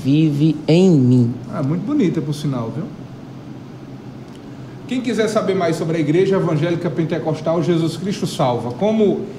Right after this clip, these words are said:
Speaker 2: encontrar nas redes sociais, aonde é a localização?
Speaker 1: A igreja, a sede é localizada ali por detrás da Escola Manuel Mangueira,
Speaker 2: Na
Speaker 1: ali no
Speaker 2: Zona
Speaker 1: bairro
Speaker 2: Norte.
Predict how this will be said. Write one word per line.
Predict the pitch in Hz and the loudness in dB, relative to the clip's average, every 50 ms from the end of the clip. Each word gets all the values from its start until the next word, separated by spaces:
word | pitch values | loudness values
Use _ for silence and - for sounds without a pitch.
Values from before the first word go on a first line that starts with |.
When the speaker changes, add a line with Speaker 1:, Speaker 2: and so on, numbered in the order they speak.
| - - | -10 -6
Speaker 2:
encontrar | - 165 170 - 175 160 143 156 175 170 | -4 -2 -2 0 0 0 0 2 2 2
nas | 160 160 147 127 | 2 2 2 2
redes | 156 143 143 - | 2 0 0 0
sociais, | - 139 127 - 131 147 151 165 170 175 175 170 160 147 - | -2 -2 -2 -2 0 0 2 4 4 4 4 4 2 4 4
aonde | 160 156 160 170 165 156 | 4 4 4 4 4 4
é | 156 | 6
a | 156 | 6
localização? | 151 147 143 143 151 143 143 127 139 131 127 - - 170 165 170 170 175 175 175 - - - - - - - - - - - - - - - | 6 4 4 4 4 2 2 2 2 0 -2 -2 -2 0 0 2 2 0 0 -2 -4 -8 -12 -14 -14 -14 -14 -14 -14 -14 -14 -14 -12 -6 0
Speaker 1:
A | - 143 | 2 4
igreja, | 156 143 131 139 147 165 185 185 175 | 4 4 6 6 6 8 8 8 6
a | 160 | 6
sede | 151 - - - 151 151 160 160 160 | 4 4 4 4 6 6 6 6 6
é | 156 | 6
localizada | 151 143 - 151 147 147 135 147 143 143 | 6 6 6 6 6 6 6 6 6 8
ali | 147 143 143 | 6 6 6
por | - 160 165 | 6 4 6
detrás | 160 156 147 151 151 156 160 | 6 6 6 6 6 6 8
da | 160 | 6
Escola | 156 151 - 143 147 147 143 | 6 4 6 6 8 8 8
Manuel | 143 160 190 196 185 170 160 170 | 8 8 8 8 8 8 8 8
Mangueira, | 185 214 214 185 135 139 143 151 160 156 156 | 6 6 6 6 8 8 8 8 8 8 8
Speaker 2:
Na | |
Speaker 1:
ali | 160 156 | 8 8
no | 160 | 8
Speaker 2:
Zona | 156 143 143 | 8 8 8
Speaker 1:
bairro | 151 151 156 165 165 170 | 8 8 8 8 8 6
Speaker 2:
Norte. | 156 135 | 6 4